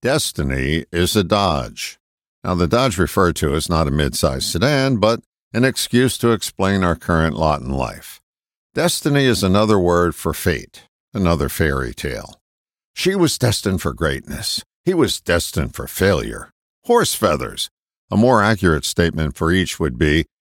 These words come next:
she was conditioned for greatness. He was conditioned for failure. Did you ever stop and wonder why the least educated people are the poorest? They weren't destined to be poor. They may have been born into poverty, but they are conditioned to remain poor.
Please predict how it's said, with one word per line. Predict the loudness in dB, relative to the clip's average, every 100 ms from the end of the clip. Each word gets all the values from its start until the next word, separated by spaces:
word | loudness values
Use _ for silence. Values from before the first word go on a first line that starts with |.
| _ _
she | -4 -2
was | 0 0
conditioned | 0 2 2 2 0 0
for | -2
greatness. | 0 0 0 -4 -10 -10 -4
He | 0
was | 2 2
conditioned | 2 0 2 2 0 -2 0
for | -2
failure. | 0 2 2 2 -2 -6 -16 _ _ _ _ -6
Did | 0
you | 2
ever | 2 2
stop | 2 2 2
and | 2
wonder | 2 2
why | 2 0
the | 0
least | 0 -2 0 0
educated | 0 -4 -2 -2 -2
people | -2 -4 -4 -2
are | -2
the | -2
poorest? | -6 -2 0 0 -2 -8 -12 -20 _ _ _ _ -6
They | -2
weren't | 0 0 0
destined | 0 0 -2 -4
to | -4
be | -4 -10
poor. | -2 2 2 0 -4 -12 _
They | -4
may | 0 2
have | 2
been | 2 2
born | 2 2 2
into | 2 0
poverty, | -2 -2 -2 -2 -4
but | 0 0 0
they | 0 2 2
are | 2 0
conditioned | -4 -4 -2 -2 -4 -6 -4
to | 0
remain | 0 0 0 -4
poor. | -4 -4 -6